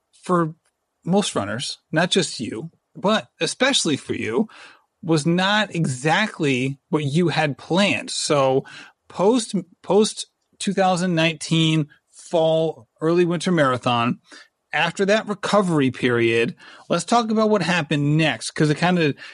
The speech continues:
you know, it kinda sets the stage for this atypical training we had to do, and then ultimately shocking P R that resulted from it.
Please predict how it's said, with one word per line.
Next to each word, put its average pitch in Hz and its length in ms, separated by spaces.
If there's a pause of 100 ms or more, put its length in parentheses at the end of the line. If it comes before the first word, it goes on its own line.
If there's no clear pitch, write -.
you 143 160
know, 131 60
it 123 80
kinda 185 200
sets - 300
the 185 120
stage 160 640
for 156 100
this 139 280
atypical 170 580
training 208 320
we 151 100
had 143 140
to 135 100
do, 139 360
and 151 120
then 151 160
ultimately 139 600 (260)
shocking 202 840
P 180 240
R 208 260
that 156 220
resulted 160 420
from 214 240
it. - 140